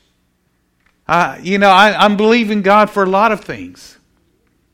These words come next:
Believing God for land. Believing God for us to build one day, soon, hopefully. Yeah. I'm believing God for that. I think it's way overdue.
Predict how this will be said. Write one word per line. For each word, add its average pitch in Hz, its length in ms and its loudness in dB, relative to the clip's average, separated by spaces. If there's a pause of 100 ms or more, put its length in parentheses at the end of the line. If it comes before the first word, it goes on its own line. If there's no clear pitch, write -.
(180)
Believing 160 400 -6
God 156 260 -2
for 104 160 -12
land. 151 500 -12 (1120)
Believing 131 440 -8
God 143 320 -4
for 95 400 -12 (460)
us 143 260 -4
to 123 140 -12
build 143 560 -6
one 151 260 -10
day, 160 300 -4
soon, 160 520 -10
hopefully. 160 720 -8 (840)
Yeah. 143 480 -2 (1120)
I'm 139 160 -12
believing 202 420 -2
God 196 280 -2
for 139 140 -14
that. 98 300 -10
I 135 100 -6
think 156 200 -12
it's 135 160 -10
way 135 880 -4
overdue. 98 640 -12